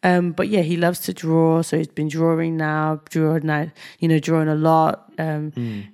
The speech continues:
Speaker 1: he even drew a cake for his uncle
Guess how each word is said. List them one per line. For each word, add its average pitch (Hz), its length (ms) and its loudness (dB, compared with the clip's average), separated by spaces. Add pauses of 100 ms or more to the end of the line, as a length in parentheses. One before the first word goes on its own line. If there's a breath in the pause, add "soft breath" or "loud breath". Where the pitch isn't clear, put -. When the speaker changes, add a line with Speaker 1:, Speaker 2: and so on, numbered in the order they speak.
(140)
Speaker 1:
he 170 380 -4
even 160 220 -2
drew 156 200 -2
a 156 60 0
cake 165 440 -2
for 151 160 -2
his 160 160 -4
uncle 160 800 0